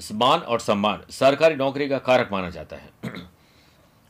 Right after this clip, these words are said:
और आत्मसम्मान और विश्वास आपके पास है तो बिगड़ी बाजी को आप बना सकते हैं। यह व्रत बहुत कठिन होता है <clears throat> क्योंकि इस दिन व्रत रखकर सूर्य देव की पूजा घुटनों तक के पानी में खड़े रहकर की जाती है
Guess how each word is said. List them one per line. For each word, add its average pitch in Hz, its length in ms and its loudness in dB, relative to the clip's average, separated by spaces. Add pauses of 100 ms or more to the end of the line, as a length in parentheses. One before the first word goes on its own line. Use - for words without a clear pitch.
और 156 140 8
आत्मसम्मान 170 680 4
और 170 120 4
विश्वास 160 500 0
आपके 160 240 0
पास 151 300 0
है 139 60 -2
तो 107 100 -8
बिगड़ी 117 280 0
बाजी 147 280 2
को 160 100 0
आप 160 80 4
बना 190 200 0
सकते 92 280 -10
हैं। 80 120 -16
यह 95 140 2
व्रत 160 340 4 (320)
बहुत 151 280 6
कठिन 113 300 0
होता 82 220 -8
है - 220 -16
<clears throat> - 60 -16 (1120)
क्योंकि 180 280 4
इस 175 120 0
दिन 202 140 4
व्रत 160 280 4
रखकर 131 420 0
सूर्य 185 300 2
देव 160 180 0
की 151 100 -6
पूजा 117 440 0 (300)
घुटनों 165 500 2
तक 175 220 2
के 156 100 0
पानी 127 300 2
में 143 220 -4 (100)
खड़े 170 300 6
रहकर 95 320 2
की 90 180 -10
जाती 73 300 -14
है 78 160 -20